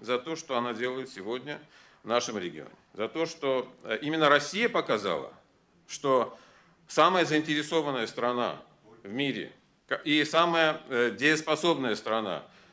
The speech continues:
для установления, э, стабильности в том или ином регионе, как минимум постсоветского пространства, да, это Россия.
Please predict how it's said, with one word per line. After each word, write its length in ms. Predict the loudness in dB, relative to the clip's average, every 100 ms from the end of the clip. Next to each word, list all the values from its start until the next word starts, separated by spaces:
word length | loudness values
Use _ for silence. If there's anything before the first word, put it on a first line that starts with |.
| _
для 280 | -8 2 2
установления, 880 | 2 0 0 0 0 -2 -2 -2 -4
э, 680 | -2 0 0 0 -2 -4 -4
стабильности 720 | -2 -2 0 0 -2 -4 -8
в 100 | -8
том 200 | -4 -4
или 140 | -4 -6
ином 200 | -6 -6
регионе, 480 | -4 0 0 0 -2
как 280 | 0 0
минимум 340 | 2 2 0 -2
постсоветского 600 | -6 -4 -2 -4 -6 -6
пространства, 520 | -2 -2 -4 -8 -6
да, 140 | -6 -4
это 220 | -2 -2
Россия. 340 | -2 -6 -16